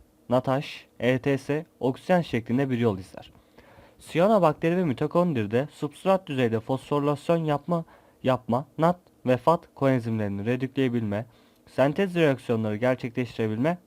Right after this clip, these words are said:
ortaktır. Fakültatif, duruma göre oksijenli, oksijensiz solunum yapar demek. nat P molekülünün indir-,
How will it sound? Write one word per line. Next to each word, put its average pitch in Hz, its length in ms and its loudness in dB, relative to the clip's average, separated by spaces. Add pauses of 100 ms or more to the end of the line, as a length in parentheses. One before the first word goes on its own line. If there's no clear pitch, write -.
(120)
ortaktır. - 640 -2 (600)
Fakültatif, 185 640 -2 (500)
duruma 180 280 2
göre 143 180 2
oksijenli, 131 560 0
oksijensiz 147 560 -4
solunum 143 360 -2
yapar 95 360 -2
demek. - 340 -14 (840)
nat 170 340 0
P 190 140 0
molekülünün 120 640 -2
indir-, 127 320 -2